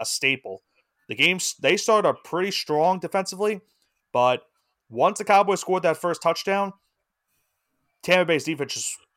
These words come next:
realistically just fell asleep at the rest of this game.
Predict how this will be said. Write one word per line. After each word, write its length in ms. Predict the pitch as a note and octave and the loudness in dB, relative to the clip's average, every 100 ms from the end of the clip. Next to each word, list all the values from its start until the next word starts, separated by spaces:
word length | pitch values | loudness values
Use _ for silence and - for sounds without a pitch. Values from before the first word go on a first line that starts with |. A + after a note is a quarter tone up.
| _ _ _ _ _ | _ _ _ _ _
realistically 1000 | B2+ D#3 E3 D#3+ C#3+ C#3 B2 A#2+ A#2 A2+ _ _ _ _ _ _ _ _ _ _ | -4 0 2 2 -2 -6 -10 -8 -8 -12 _ _ _ _ _ _ _ _ _ _
just 220 | - B2 - | -10 -8 2
fell 160 | D#3 | 2
asleep 420 | A#2+ - D3+ G#2+ - | 2 -2 -6 -8 -10
at 160 | A2+ A2+ | -12 -10
the 100 | B2+ | -6
rest 200 | B2+ B2 | -4 -4
of 60 | |
this 80 | A2 | -8
game. 260 | - A#2 | -4 -4